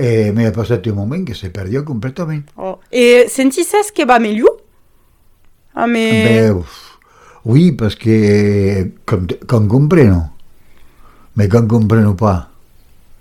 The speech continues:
Speaker 1: dico, c'è che invece.
Speaker 2: Ouais.
Speaker 1: Mais comme Mestaller en agriculture.
Speaker 2: Mhm.
Speaker 1: Mais aquel que s'occupava,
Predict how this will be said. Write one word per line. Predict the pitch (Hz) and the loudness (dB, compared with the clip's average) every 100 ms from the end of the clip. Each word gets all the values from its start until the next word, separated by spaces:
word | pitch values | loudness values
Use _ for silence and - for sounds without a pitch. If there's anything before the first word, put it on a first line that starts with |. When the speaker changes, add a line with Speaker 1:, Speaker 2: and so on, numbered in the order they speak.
| - - | -20 -12
Speaker 1:
dico, | 98 110 | -10 -6
c'è | 98 78 | -8 -6
che | 101 | -2
invece. | 135 117 101 - _ - 220 | 0 -2 -4 -16 _ -16 -8
Speaker 2:
Ouais. | 208 196 190 - - - - | -4 -2 -4 -8 -20 -20 -6
Speaker 1:
Mais | 104 | -2
comme | 117 117 | 0 0
Mestaller | 117 110 107 110 92 | 0 0 2 2 2
en | 85 | -2
agriculture. | 87 87 92 82 101 85 78 - | -4 -4 -6 -6 -6 -6 -8 -8
Speaker 2:
Mhm. | - 202 302 - - - | -6 -2 -2 -4 -18 -2
Speaker 1:
Mais | 113 - | 2 2
aquel | 95 110 | 2 0
que | 104 101 92 | 2 0 2
s'occupava, | 95 104 90 110 101 78 - - | 0 -2 -2 0 0 -2 -6 -10